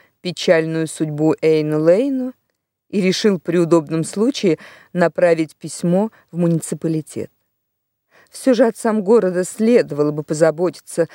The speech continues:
чтобы поэтов, по крайней мере, после их смерти, не забрасывали помётом.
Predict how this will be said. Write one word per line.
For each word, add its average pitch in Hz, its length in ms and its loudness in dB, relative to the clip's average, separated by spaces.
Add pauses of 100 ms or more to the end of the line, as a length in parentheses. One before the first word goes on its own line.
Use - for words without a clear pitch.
(180)
чтобы 170 340 0
поэтов, 175 840 0 (460)
по 285 120 -6
крайней 240 420 2
мере, 185 480 4
после 214 400 -2
их 208 80 -4
смерти, 139 640 -2 (420)
не 269 160 2
забрасывали 170 880 -2
помётом. 135 760 -8